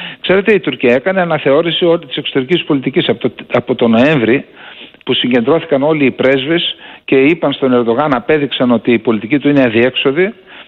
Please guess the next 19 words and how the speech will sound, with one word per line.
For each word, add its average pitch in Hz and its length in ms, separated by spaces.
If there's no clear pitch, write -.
και - 120
ότι 127 160
οδηγεί 117 300
στην 156 160
Τουρκία 135 300
σε 135 140
μια 147 180
πρωτοφανή 131 540
απομόνωση. 131 760
Δέχθηκε 151 500
ο - 20
Ερντογάν 127 360
να 180 60
αλλάξει 170 280
την 170 80
πολιτική 135 420
του. 101 140
Και 147 160
πλέον 202 480